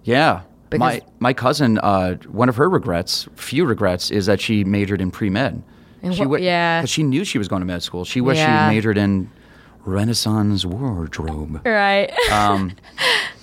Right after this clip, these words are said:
Speaker 1: but I, I'm really glad, 'cause there were moments where I was like, "Ah, man, all my friends," like, I was the only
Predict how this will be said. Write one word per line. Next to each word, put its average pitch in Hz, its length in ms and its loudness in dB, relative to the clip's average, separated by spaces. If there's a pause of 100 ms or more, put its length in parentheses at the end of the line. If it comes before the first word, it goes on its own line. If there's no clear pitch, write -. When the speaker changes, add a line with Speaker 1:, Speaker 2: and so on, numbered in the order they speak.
(200)
Speaker 1:
but 131 100 0
I, 147 120 2
I'm 156 180 0
really 175 240 2
glad, 135 420 0
'cause 110 160 -2
there 139 120 0
were 160 80 2
moments 131 280 2
where 120 60 0
I 110 40 2
was 101 40 -2
like, 101 180 -6
"Ah, 156 200 2
man, 139 200 2
all 147 120 2
my 151 100 0
friends," 143 480 0
like, 107 180 0
I 135 100 2
was 151 120 0
the 123 120 2
only 120 380 2